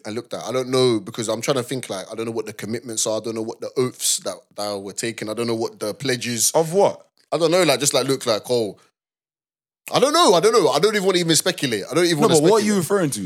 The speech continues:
Speaker 2: to?
Speaker 1: Like, okay, if you're talking about, like, this, like, this, uh, like, the crime that's taken place and so on and so forth, who's done the crime or who's gone down for the crime and so on and so forth.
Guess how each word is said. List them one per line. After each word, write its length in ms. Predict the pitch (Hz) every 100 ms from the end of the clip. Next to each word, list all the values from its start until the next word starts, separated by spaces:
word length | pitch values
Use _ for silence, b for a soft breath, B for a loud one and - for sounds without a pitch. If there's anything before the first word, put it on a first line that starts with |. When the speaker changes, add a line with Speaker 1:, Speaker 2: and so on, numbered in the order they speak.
| 73
Speaker 2:
to? 60 | - _ _ _ -
Speaker 1:
Like, 200 | 143 135
okay, 180 | 151 143
if 60 |
you're 60 | 156
talking 200 | 175 160
about, 180 | 139 131
like, 320 | 127 113 -
this, 220 | 139 -
like, 360 | 120 110 95 - - 110
this, 320 | 135 127 -
uh, 180 | 117 110 - - 131
like, 440 | 113 107 101 -
the 80 | 107
crime 280 | - 139 123
that's 140 | 117
taken 300 | - 127 113
place 240 | 120 123
and 100 | 110
so 120 | 104 107
on 40 |
and 80 | 101
so 120 | 110
forth, 260 | 107 110 -
who's 300 | 156 151 127
done 220 | 127 123
the 80 | 113
crime 180 | 123 117
or 120 | 113
who's 180 | 143 131
gone 200 | 127 113
down 220 | 127 131
for 100 | 117
the 100 | 107
crime 360 | - 107 104 104 B B
and 80 | 107
so 80 | 117
on 40 |
and 80 | 113
so 120 | 110
forth. 400 | 107 - 110 104